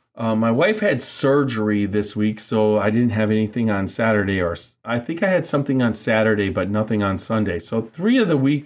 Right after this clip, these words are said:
you know, I've kind of gone, cut back a little bit, uh,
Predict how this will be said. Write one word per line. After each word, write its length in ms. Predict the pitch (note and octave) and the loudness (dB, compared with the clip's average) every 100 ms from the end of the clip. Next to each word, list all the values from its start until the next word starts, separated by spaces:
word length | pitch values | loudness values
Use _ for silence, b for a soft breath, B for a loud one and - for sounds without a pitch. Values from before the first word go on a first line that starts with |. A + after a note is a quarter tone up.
| - | -6
you 180 | D3 D#3 | -2 2
know, 220 | C#3 A#2+ | 2 0
I've 220 | C3+ C3+ | -2 -2
kind 300 | - F#3 F#3+ | -4 -2 0
of 120 | F3+ C#3 | 0 0
gone, 320 | C#3 C#3+ - | 0 -2 -8
cut 320 | - E3 - - | -8 -6 -4 -2
back 320 | A#2+ B2 - | 0 0 0
a 60 | |
little 260 | A2+ A2+ A2 | 0 0 0
bit, 360 | A2+ A2+ A2+ - b b b b | 2 0 0 -8 b b b b
uh, 360 | A#2 A2+ G#2+ | -4 0 0